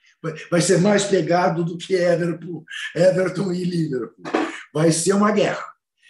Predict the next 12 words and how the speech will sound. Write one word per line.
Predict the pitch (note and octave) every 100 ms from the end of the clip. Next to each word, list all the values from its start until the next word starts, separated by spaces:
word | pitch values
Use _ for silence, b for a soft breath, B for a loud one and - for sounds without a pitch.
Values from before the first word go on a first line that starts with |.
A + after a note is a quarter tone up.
| b
Vai... | - D#3 - -
e | F3
o | F3
Corinthians | F3 D3 C#3+ F3 E3
tem | E3+
de | D#3
ganhar, | F#3 F#3+ A#2+ - _ _ _ _ -
né? | C3 C#3 - -
É | A#2+
o | D3 D3
grande | D#3 E3+ G#3
teste | - G3 G3 - - A2+ -